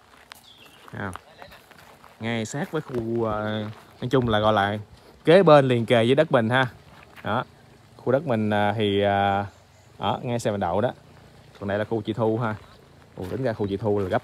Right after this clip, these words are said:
phải gấp ba bốn lần khu mình á. À, dài dài, dài dài cái đường. À, ở ngay đây nè anh chị, có con đường cũng đi ra đường chính luôn anh chị, mà đường đó nó xấu hơn chút. Đó.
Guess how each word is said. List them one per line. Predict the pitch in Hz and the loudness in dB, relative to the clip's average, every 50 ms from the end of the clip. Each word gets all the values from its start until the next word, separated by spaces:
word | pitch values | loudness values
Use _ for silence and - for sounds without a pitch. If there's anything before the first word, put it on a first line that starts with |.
| - | -6
phải | - 107 | -8 -6
gấp | 104 113 - - - - | -6 -8 -8 -10 -6 -2
ba | 110 110 | 0 0
bốn | 117 123 127 151 | 0 0 0 0
lần | 123 95 90 92 92 | 0 0 -2 -4 -4
khu | 104 110 | -4 -4
mình | 107 104 92 92 | -4 -2 -4 -4
á. | 113 - - - - - - - - - - - - - - - - - - - - - - - - - - - - - - - - - - - - - _ - - - _ - _ - - - - - - - - - - - - - - - - - - - - - | -6 -8 -10 -16 -20 -20 -20 -20 -20 -20 -20 -20 -20 -20 -20 -20 -20 -20 -20 -20 -20 -20 -20 -20 -20 -20 -20 -20 -20 -20 -20 -20 -20 -20 -20 -20 -20 -20 _ -20 -20 -20 _ -20 _ -20 -20 -20 -20 -20 -20 -20 -20 -20 -20 -20 -20 -20 -18 -16 -16 -16 -16 -16 -14 -10
À, | 101 101 95 87 - - - - - | -10 -10 -10 -10 -12 -18 -16 -12 -8
dài | 87 87 90 98 | -6 -4 -2 -2
dài, | 104 95 98 101 | 0 0 0 0
dài | 98 95 98 | -2 -2 -2
dài | 95 92 90 | -2 -2 -2
cái | 95 113 | -2 0
đường. | 107 98 104 98 95 92 95 101 _ _ - - - - - - - - _ - - - _ - - - - - | 0 2 2 0 0 -4 -8 -10 _ _ -20 -20 -20 -20 -20 -20 -20 -20 _ -20 -20 -20 _ -20 -20 -20 -14 -6
À, | 101 101 101 101 101 | -4 -2 -2 -2 0
ở | 101 123 | 0 0
ngay | 139 143 135 | 0 2 4
đây | 131 127 123 | 4 4 4
nè | 120 117 | 2 0
anh | 113 | -2
chị, | - 110 104 | 0 -2 2
có | - 139 147 | 4 4 4
con | 143 127 | 4 4
đường | 110 101 101 101 | 2 0 0 0
cũng | - 127 | -2 2
đi | 139 135 | 2 4
ra | 123 135 117 117 | 6 6 6 6
đường | 110 107 | 4 4
chính | 107 131 160 196 | 4 4 4 6
luôn | 165 135 120 | 6 4 4
anh | 123 | 4
chị, | 113 107 104 | 2 0 0
mà | 104 101 98 101 | 0 0 0 0
đường | 101 95 101 | 0 0 2
đó | 107 131 | 0 0
nó | 147 131 127 135 | 0 0 0 0
xấu | - 139 156 | 0 0 0
hơn | 185 156 113 110 | 2 0 0 0
chút. | 110 139 185 - - - _ - - - - - - | 0 -2 -4 -4 -12 -20 _ -20 -20 -20 -20 -12 -6
Đó. | 101 101 113 147 | -4 -2 -2 -4